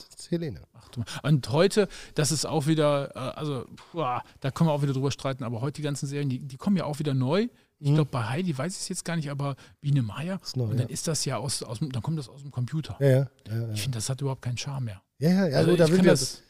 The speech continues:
Speaker 1: wenn du die alten nicht kennst, ist das wahrscheinlich okay, aber wenn du
Speaker 2: Maybe,
Speaker 1: die,
Speaker 2: ja,
Speaker 1: ja.
Speaker 2: maybe. Aber das ist irgendwie, das ist krass, oder?
Speaker 1: Ja.
Speaker 2: Und das
Speaker 1: Vicky,
Speaker 2: wird
Speaker 1: Vicky,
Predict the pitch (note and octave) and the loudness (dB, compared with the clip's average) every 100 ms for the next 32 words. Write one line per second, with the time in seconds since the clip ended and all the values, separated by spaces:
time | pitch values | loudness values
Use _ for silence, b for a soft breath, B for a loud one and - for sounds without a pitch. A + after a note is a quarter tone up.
0 | B - D3+ D3 A2+ D3+ D#3 B2 C#3+ D3+ | B 4 8 8 6 4 2 2 4 4
1 | - - B2+ C#3 A#2+ A2+ B2 C#3 B2 A2 | 0 -2 -2 -2 -4 -4 2 2 2 0
2 | C3+ D3+ C3 C3 E3 D3+ A2 - D3+ C3+ | 2 2 4 4 6 4 0 -4 -4 -4
3 | - D3 D3 B2+ C#3+ D3+ D3 C#3+ C#3+ - | -6 -4 -4 -4 -6 -6 -4 -4 -4 -4
4 | - - E3+ F3 E3+ E3+ - _ _ _ | -4 -2 0 2 2 0 -2 _ _ _
5 | - D3 D#3 D3+ - - A3 B2 C#3 F3 | -14 -12 -10 -6 -6 -2 -2 -2 -6 -8
6 | - D3 - _ _ E3 G3 - D3+ - | -6 -6 -6 _ _ 4 6 6 4 0
7 | _ - F#3+ - | _ -4 -2 -2